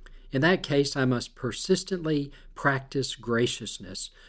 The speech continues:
regardless of whether other people make it easy for me by always being loving and kind.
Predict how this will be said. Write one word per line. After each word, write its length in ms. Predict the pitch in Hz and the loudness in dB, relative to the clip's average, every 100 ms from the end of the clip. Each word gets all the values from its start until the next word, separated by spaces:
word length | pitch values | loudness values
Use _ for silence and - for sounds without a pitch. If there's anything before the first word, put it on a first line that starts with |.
| - | 0
regardless 580 | 135 127 143 180 170 - | 0 4 4 6 4 0
of 100 | 143 | 2
whether 300 | 143 139 127 | 2 2 2
other 220 | 139 160 | 2 2
people 320 | - 131 139 | 2 -2 0
make 220 | 127 131 | 0 0
it 80 | 135 | 2
easy 360 | 151 196 185 127 | 4 4 4 -2
for 180 | - | -2
me 240 | 98 95 110 | -4 -2 -2
by 200 | 120 127 | 0 2
always 440 | 131 139 139 131 | 6 6 6 4
being 380 | - 135 131 120 | 2 2 4 2
loving 340 | 117 117 120 | 2 2 2
and 160 | 110 110 | 0 -2
kind. 520 | - 120 87 80 - | -2 -2 -2 -6 -16